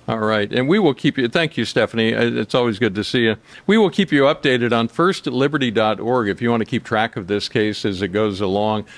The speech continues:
Again, j-, first liberty dot org. Uh, we'll have updates there. If you'd like to have updates sent to you, you can also on that page subscribe to the First Liberty Insider. That's our once weekly email that goes out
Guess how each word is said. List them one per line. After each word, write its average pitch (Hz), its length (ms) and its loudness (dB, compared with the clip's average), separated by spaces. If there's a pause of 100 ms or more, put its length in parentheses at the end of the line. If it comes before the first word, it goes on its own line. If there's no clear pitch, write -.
(120)
Again, 120 380 0
j-, 104 100 -4
first 143 380 -2
liberty 120 320 0
dot 113 260 2
org. 107 500 0
Uh, 117 640 -2
we'll 156 200 2
have 165 180 2
updates 156 520 0
there. 151 300 2
If 127 200 -2
you'd 123 120 0
like 147 280 0
to 123 300 2
have 120 260 0
updates 110 380 0
sent 220 320 -2
to 135 80 0
you, 107 120 4
you 117 160 2
can 113 160 0
also 135 300 0
on 107 100 0
that 101 200 -2
page 110 360 0 (160)
subscribe 139 640 -2
to 131 140 0
the 110 180 0
First 139 340 -2
Liberty 113 480 0
Insider. 113 760 -2 (200)
That's 156 220 -2
our 147 180 2
once 139 480 -2
weekly 135 480 0
email 123 420 2
that 101 180 -2
goes 113 320 0
out 110 240 0